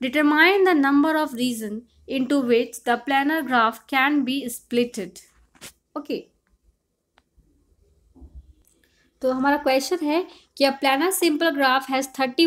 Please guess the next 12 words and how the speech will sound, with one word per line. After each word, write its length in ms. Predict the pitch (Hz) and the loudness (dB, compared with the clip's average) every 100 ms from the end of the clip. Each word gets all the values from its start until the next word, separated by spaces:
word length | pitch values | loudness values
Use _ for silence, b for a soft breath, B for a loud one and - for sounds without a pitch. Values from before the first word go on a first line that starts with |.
| 269 | 2
vertices। 640 | 240 247 240 196 185 - - | 0 -2 -4 -6 -10 -12 -16
Okay, 220 | 277 285 220 | -10 -8 -8
now 260 | 220 233 262 226 208 | -8 -10 -12 -12 -8
we 100 | 220 226 | -8 -6
have 240 | 294 - 247 | -8 -8 -8
thirty 360 | 247 - 330 247 | -8 -2 -2 -2
vertices 640 | 226 226 262 269 214 294 - _ b b b b | -6 -4 -6 -6 -6 -6 -8 _ b b b b
and 160 | 262 269 | -4 0
each 260 | 320 330 339 | 0 2 0
of 100 | 269 | 0
degree 480 | 262 247 311 359 - _ | -2 0 0 0 -4 _
three। 460 | - 277 269 208 | -8 -2 0 -2